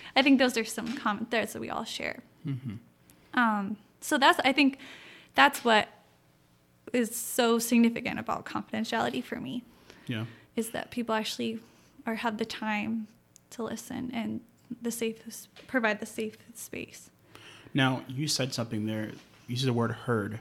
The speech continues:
Speaker 2: Have you felt heard coming through, you know, whatever age, um, in the church experiences that you've had? Um, and the reason I ask this question, the reason I ask it is I get,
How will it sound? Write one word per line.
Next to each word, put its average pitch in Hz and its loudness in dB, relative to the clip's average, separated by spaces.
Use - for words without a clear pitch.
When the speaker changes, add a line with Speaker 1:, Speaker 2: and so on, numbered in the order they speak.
Speaker 2:
Have 120 2
you 135 6
felt 127 0
heard 113 -2
coming 135 4
through, 120 -2
you 117 -2
know, 110 -4
whatever 123 2
age, 113 -4
um, 117 -4
in 139 0
the 123 0
church 139 0
experiences 117 0
that 113 -2
you've 113 -2
had? 101 -8
Um, 113 0
and 123 0
the 127 4
reason 139 6
I 123 4
ask 117 2
this - -2
question, 117 -6
the 139 4
reason 156 12
I 131 12
ask 123 8
it 117 2
is 120 4
I 127 2
get, 127 6